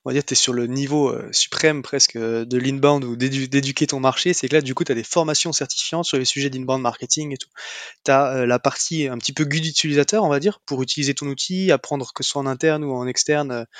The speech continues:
à vos nouveaux clients, euh, comment utiliser telle fonctionnalité, ceci, cela. Et ça, ça vous permet, du coup,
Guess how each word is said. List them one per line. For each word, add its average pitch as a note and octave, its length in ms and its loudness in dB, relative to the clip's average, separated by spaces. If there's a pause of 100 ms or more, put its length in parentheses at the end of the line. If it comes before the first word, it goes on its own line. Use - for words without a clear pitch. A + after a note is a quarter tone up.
(180)
à B2 100 0
vos C3 120 2
nouveaux C#3 240 0
clients, D3+ 440 -2
euh, - 100 -6
comment D3+ 200 -4
utiliser C#3+ 280 -2
telle - 140 -4
fonctionnalité, C#3 720 -2
ceci, C#3 300 -2
cela. D3+ 340 2 (480)
Et C3 60 0
ça, E3+ 120 2
ça D#3 120 4
vous C3 160 -4
permet, D3 300 2
du C3+ 120 -6
coup, D3+ 240 -2